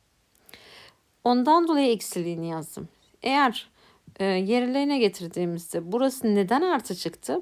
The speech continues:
Bakın bu çünkü B'ye artı Y doğrultusunda gidiyor. Tamam. Hemen hızlı bir şekilde C'ye bakıyorum. C'miz bu. Zaten C'miz basit. Yalnızca dikkat ederseniz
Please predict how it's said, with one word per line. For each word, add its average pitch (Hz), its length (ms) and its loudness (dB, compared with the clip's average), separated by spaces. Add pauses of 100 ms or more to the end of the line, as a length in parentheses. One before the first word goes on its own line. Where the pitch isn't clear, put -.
Bakın 190 480 -4
bu 359 340 0
çünkü 247 420 -6
B'ye 233 320 4
artı 196 500 0
Y 214 300 4
doğrultusunda 170 480 -4
gidiyor. - 360 -18 (160)
Tamam. - 200 -8 (640)
Hemen 262 220 0
hızlı 247 240 -2
bir 220 40 -6
şekilde 190 320 -2
C'ye 151 280 -6
bakıyorum. 185 640 -6
C'miz - 500 -8
bu. 240 220 -4
Zaten 202 400 -2
C'miz 185 380 -4
basit. 180 400 -4 (440)
Yalnızca 233 480 0
dikkat 214 200 0
ederseniz 202 800 0